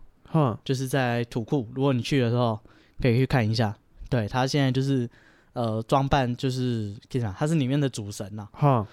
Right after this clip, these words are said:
Speaker 2: 哦，你还是可以去拜拜。
Speaker 1: 哦。
Speaker 2: 那相传呢，这个云林的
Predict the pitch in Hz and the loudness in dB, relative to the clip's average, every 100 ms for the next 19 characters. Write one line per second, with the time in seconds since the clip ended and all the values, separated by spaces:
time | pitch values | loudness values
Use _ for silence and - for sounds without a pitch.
0 | - 135 110 101 113 117 143 123 123 120 | -2 0 0 -2 -4 -2 -2 -2 -2 -4
1 | 110 104 101 - 117 117 156 156 113 123 | -6 -8 -10 -4 -2 0 0 -2 -4 -12
2 | _ _ _ _ _ _ - _ - 156 | _ _ _ _ _ _ -20 _ 0 0
3 | 151 175 185 147 135 139 143 _ _ _ | 4 4 4 4 4 2 0 _ _ _
4 | 160 160 147 147 151 127 127 127 123 | 0 2 2 2 2 2 0 0 -2